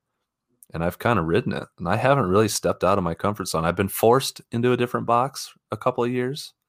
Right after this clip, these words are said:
so I, we've had to abandon ship, but I really didn't, I didn't really buy into it. You know, like, you're making a, like, a change where you're, like, you're buying into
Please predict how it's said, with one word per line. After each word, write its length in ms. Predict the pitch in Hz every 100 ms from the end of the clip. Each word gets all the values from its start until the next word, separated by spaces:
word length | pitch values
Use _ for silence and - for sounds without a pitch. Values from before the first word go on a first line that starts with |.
| _ _
so 160 | - 85
I, 80 | 82
we've 240 | 80 85
had 200 | 87 87
to 80 | 90
abandon 360 | 92 92 92 98
ship, 320 | - 107 - - - - -
but 120 | - 87
I 40 |
really 240 | 92 107
didn't, 280 | 92 87 85 - _ _ _ _ _ _ _ _ _ _ _ -
I 60 |
didn't 180 | 87 107
really 160 | 104 98
buy 240 | 90 87
into 300 | 85 92 80
it. 140 | 67 - _ _ _ _
You 100 | 92
know, 120 | 85
like, 180 | 87 87
you're 120 | 110
making 360 | 123 98 90 82
a, 180 | 80 -
like, 180 | 85 -
a 40 |
change 380 | - 90 82 80
where 140 | 85
you're, 200 | 80 80
like, 220 | 80 78 78 _ _ _ _ _ _ _ -
you're 140 | 87
buying 520 | 85 92 90 85 85 -
into 720 | 92 92 - 82 80 78